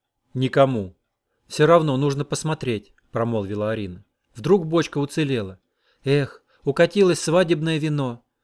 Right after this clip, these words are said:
расплескалось целомудрие». «Разбилась», уверенно и клятвенно заявила её сестра. «Бочка разбилась, я слышала. Вином целомудрия напоили Аракс». Гора пены растаяла,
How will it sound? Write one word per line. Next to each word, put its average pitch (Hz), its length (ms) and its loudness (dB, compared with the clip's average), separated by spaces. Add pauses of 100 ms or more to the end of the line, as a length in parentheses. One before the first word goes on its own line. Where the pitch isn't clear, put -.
(120)
расплескалось 180 760 0
целомудрие». 117 760 -4 (1040)
«Разбилась», 139 800 0
уверенно 113 420 -2
и 117 60 -6
клятвенно 110 460 -6
заявила 113 420 -6
её 107 180 -6
сестра. 104 500 -14 (320)
«Бочка 170 360 2
разбилась, 165 680 -2 (220)
я 143 160 0
слышала. 147 580 -2 (400)
Вином 170 340 0
целомудрия 175 560 2
напоили 160 460 -2
Аракс». 147 520 -4 (880)
Гора 113 260 -2
пены 113 300 -4
растаяла, 113 640 -2